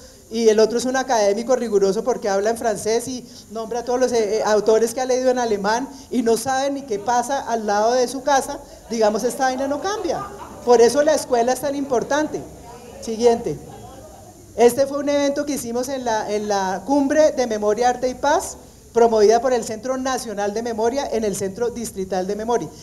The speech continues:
El Centro Nacional de Memoria, aunque valoro muchísimo cosas que ha hecho, ha sido bastante arrogante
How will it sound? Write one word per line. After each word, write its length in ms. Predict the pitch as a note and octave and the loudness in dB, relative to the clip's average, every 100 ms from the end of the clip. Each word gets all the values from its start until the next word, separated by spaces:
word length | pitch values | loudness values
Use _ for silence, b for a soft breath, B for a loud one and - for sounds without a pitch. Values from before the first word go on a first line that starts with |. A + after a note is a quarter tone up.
| B | B
El 140 | F#3+ G#3 | -2 0
Centro 320 | A3 G#3+ C#4 | 0 -2 -6
Nacional 480 | C4 A#3+ A3 F#3+ F#3+ | -6 -6 -6 -4 -4
de 100 | A3 | -4
Memoria, 520 | A3+ G3+ G3+ A#3 B3 B B - | -4 -2 0 0 -4 B B -2
aunque 300 | G#3+ A3 A3+ | 0 2 4
valoro 380 | G3+ F#3+ G#3 B3+ | 4 6 6 6
muchísimo 540 | C4+ C4+ A#3 B3 B3 | 0 -4 -8 -8 -6
cosas 260 | A3+ G3+ A3 | -6 -6 -4
que 120 | A#3+ | -2
ha 40 | B3 | -2
hecho, 200 | B3 A#3+ | -2 -4
ha 100 | G#3 | -4
sido 220 | A#3+ A#3+ | -4 -2
bastante 480 | B3 A#3 G3 F#3+ G#3+ | -2 -2 -6 -6 -6
arrogante 520 | A3 G3+ G#3+ A3+ D#4 | -4 -6 -6 -6 -12